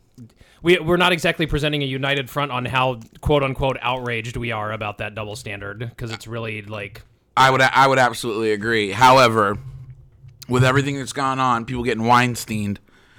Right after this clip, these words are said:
Speaker 2: if it was role reversed, right?
Speaker 1: Oh, yeah, it would be a
Speaker 2: It would be, it would be
Speaker 1: They'd be kicked off the show. They would have been fired from the show,
Speaker 2: Oh, they,
Speaker 1: for
Speaker 2: they
Speaker 1: sure.
Speaker 2: would have for sure been fired from the show. They would have hard ti-, hard time finding work. They would have got Kathy Griffin.
Speaker 1: Yeah. Well, one, they wouldn't, one, they
Speaker 2: Oh.
Speaker 1: wouldn't have aired it.
Speaker 2: Right.
Speaker 1: Right? And then they probably would have finished out the season,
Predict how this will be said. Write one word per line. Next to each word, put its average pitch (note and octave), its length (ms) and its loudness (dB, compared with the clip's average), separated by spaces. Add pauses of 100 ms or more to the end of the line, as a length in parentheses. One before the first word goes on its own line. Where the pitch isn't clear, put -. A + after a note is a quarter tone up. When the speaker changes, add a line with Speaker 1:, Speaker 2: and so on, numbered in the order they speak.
(260)
Speaker 2:
if C3 140 4
it A#2+ 120 6
was B2 400 6
role A#2 340 6
reversed, A#2 600 4 (120)
right? A#2 260 8
Speaker 1:
Oh, F3+ 180 8
yeah, D3 280 -4
it C#3 60 -6
would D3 180 -6
be C#3 180 -4
a A#2 80 -8 (260)
Speaker 2:
It C3 100 4
would C3+ 140 4
be, C#3 200 4
it C3 60 4
would B2 200 2
be B2 340 0
Speaker 1:
They'd F3 80 0
be E3 80 -4
kicked E3+ 180 0
off D3+ 140 0
the D3 80 -4
show. A#2 240 -4
They C#3 100 -2
would C#3+ 80 0
have C3 80 -4
been C3 100 -4
fired G#2 280 -6
from A#2 100 -8
the G#2 80 -10
show, G2 180 -14
Speaker 2:
Oh, A#2+ 160 6
they, A#2 120 6
Speaker 1:
for - 60 2
Speaker 2:
they A#2+ 40 0
Speaker 1:
sure. A2+ 140 2
Speaker 2:
would A2+ 60 4
have G#2+ 80 -4
for B2 120 -2
sure B2 140 -4
been B2+ 140 -4
fired A#2 280 2
from A#2+ 80 -4
the A2+ 80 -4
show. A2+ 180 2
They A2+ 60 0
would G#2+ 140 0
have G#2+ 80 2
hard A2 180 0
ti-, A#2 180 -2 (100)
hard A2 200 2
time A2 160 0
finding A2 160 2
work. A2 120 4
They A#2 60 2
would A#2 120 4
have A2+ 100 4
got G2+ 80 -2
Kathy A2+ 300 0
Griffin. G#2+ 400 0 (200)
Speaker 1:
Yeah. G2 220 -14
Well, E3 180 4
one, G3 200 4
they - 80 4
wouldn't, A#3 280 6
one, G3 260 6
they A3+ 80 6
Speaker 2:
Oh. - 40 6
Speaker 1:
wouldn't F#3+ 160 6
have D3+ 80 2
aired C3 220 0
it. A2+ 140 -8 (260)
Speaker 2:
Right. G#2 500 4
Speaker 1:
Right? C#3 300 0
And C#3+ 160 -2
then D3 80 2
they C#3 80 2
probably D3+ 260 2
would D3 140 2
have C3 80 -4
finished D#3+ 260 -2
out D#3+ 100 2
the D#3+ 80 -6
season, C#3+ 600 0